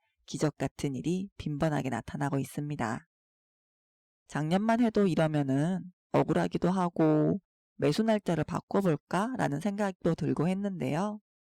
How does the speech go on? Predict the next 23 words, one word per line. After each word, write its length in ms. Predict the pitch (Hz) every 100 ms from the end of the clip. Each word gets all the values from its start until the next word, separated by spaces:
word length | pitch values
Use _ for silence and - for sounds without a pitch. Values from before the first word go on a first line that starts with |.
| _ _ _ _ _
계속 360 | - 156 214 151
이러니까 460 | 131 156 131 165
이젠 300 | 151 131 170
뭐 340 | 180 139 135 180 _ -
아쉽지도 500 | 123 143 - - -
않습니다. 720 | 139 151 170 190 202 - 185 _ _ _ _ _ _ _
거의 220 | - 165 156
뭐 260 | 151 147 - _ _ -
"네 100 | 165
맘대로 400 | 208 240 190 151
해라. 400 | 196 190 113 135 214
난 160 | 143 127
모르겠다." 800 | 127 135 160 - - 202 180 190 - -
모드입니다. 840 | - 139 139 156 175 131 147 180 _ _ _ _ _ _ _ _
매번 480 | - 139 156 151 151
말씀드리는 640 | 135 135 185 202 202 185 156
거지만 600 | - - 151 196 202 202 _ _ _ _ -
저는 300 | - 170 175
고점이 600 | - 156 - 202 202 196
고점인지 640 | - - - 156 156 147
알 160 | 165 135
수 240 | - 156
없고 520 | 151 - _ 175 190